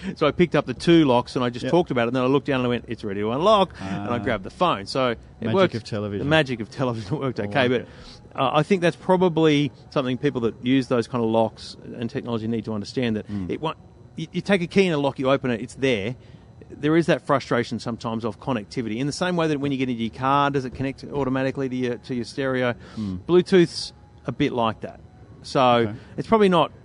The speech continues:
Speaker 1: perfect, but it's not, not too bad. I mean, it's, it's pretty, pretty bloody awesome
Speaker 2: Pretty
Speaker 1: bit of
Speaker 2: nifty,
Speaker 1: technology.
Speaker 2: yeah.
Speaker 1: And an Aussie, Au-, Aussie thing too, which
Speaker 2: I
Speaker 1: is
Speaker 2: love it.
Speaker 1: fantastic.
Speaker 2: Yeah, that's a
Speaker 1: Great
Speaker 2: great
Speaker 1: bunch
Speaker 2: thing.
Speaker 1: of people from the people at Dog and Bone.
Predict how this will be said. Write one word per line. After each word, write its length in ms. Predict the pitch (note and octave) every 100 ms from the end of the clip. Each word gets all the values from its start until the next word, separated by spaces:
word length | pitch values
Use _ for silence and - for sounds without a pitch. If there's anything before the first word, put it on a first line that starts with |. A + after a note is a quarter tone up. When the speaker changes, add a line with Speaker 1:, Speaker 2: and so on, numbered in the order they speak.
| -
Speaker 1:
perfect, 540 | - D#3+ E3 C4 B3 - -
but 180 | E3 D3 - -
it's 140 | - -
not, 140 | C#3 -
not 160 | C3 F#2+
too 120 | -
bad. 260 | E2+ F#2 D#2+
I 60 | F2
mean, 180 | F#2+
it's, 220 | F#2 F#2 -
it's 160 | A2
pretty, 340 | - A#2+ F#2+ F#2
pretty 240 | - A#2
bloody 240 | G2+ G2+
awesome 240 | G2 G#2 G#2+
Speaker 2:
Pretty 140 | G2+
Speaker 1:
bit 80 | G#2+
of 40 | A#2+
Speaker 2:
nifty, 60 | A2+
Speaker 1:
technology. 240 | G#2+ G#2+
Speaker 2:
yeah. 80 | D3
Speaker 1:
And 80 | F3+
an 80 | F#3+
Aussie, 340 | G#3 D#3+ A2+ - -
Au-, 120 | D3
Aussie 400 | - D3 C#3 A#2
thing 200 | B2 G#2+
too, 220 | - D#3+ G#2
which 180 | A2
Speaker 2:
I 40 | D#3+
Speaker 1:
is 40 |
Speaker 2:
love 160 | C3+ G#3
it. 80 | - - -
Speaker 1:
fantastic. 540 | - G2 - D3 - -
Speaker 2:
Yeah, 160 | C3+ C#3
that's 120 | C3
a 20 |
Speaker 1:
Great 140 | C3+ B2+
Speaker 2:
great 80 | B2+
Speaker 1:
bunch 120 | A2+
Speaker 2:
thing. 80 | B2
Speaker 1:
of 60 | A2+
people 220 | A2 G2
from 220 | - G#2
the 80 | G2
people 260 | - G#2+ G2
at 80 |
Dog 140 | - G2
and 80 | F#2+
Bone. 140 | F#2+